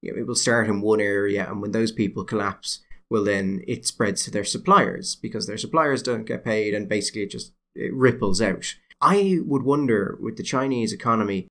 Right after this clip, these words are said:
if it's so connected that Evergrande actually going down would just kneecap the entire thing, that it would spread everywhere.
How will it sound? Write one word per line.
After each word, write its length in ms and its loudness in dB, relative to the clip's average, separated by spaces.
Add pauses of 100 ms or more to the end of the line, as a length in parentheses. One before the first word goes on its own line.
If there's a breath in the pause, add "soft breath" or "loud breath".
if 160 4
it's 160 4
so 240 4
connected 540 -2
that 200 -2
Evergrande 720 0
actually 420 -2
going 300 0
down 440 -2
would 160 -8
just 400 -8 (320)
kneecap 600 2
the 120 0
entire 380 -2
thing, 300 -6 (360)
that 80 4
it 80 6
would 120 2
spread 420 2 (380)
everywhere. 840 -2